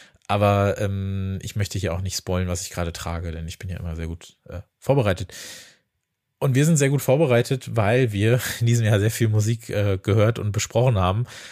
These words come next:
Und, äh, deshalb gucken wir heute mal wieder, was war eigentlich das Beste, über das wir in diesem Jahr so gesprochen haben. Ähm,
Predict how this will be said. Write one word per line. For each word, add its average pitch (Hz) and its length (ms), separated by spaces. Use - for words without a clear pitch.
Und, 110 340
äh, 101 220
deshalb 107 320
gucken 123 240
wir 110 80
heute 117 180
mal 107 160
wieder, 110 220
was 107 160
war 107 120
eigentlich 113 280
das - 180
Beste, 107 420
über 110 160
das 98 220
wir 92 260
in 110 80
diesem 98 260
Jahr 90 340
so - 420
gesprochen 101 440
haben. 85 240
Ähm, 104 320